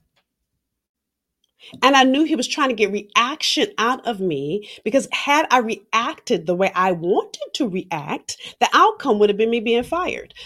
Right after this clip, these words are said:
Me being fired would not have allowed me to work on my business. Are you guys getting my point?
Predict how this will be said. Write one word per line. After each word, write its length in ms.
Me 160
being 200
fired 600
would 200
not 220
have 140
allowed 260
me 80
to 80
work 200
on 60
my 120
business. 340
Are 80
you 80
guys 180
getting 240
my 140
point? 500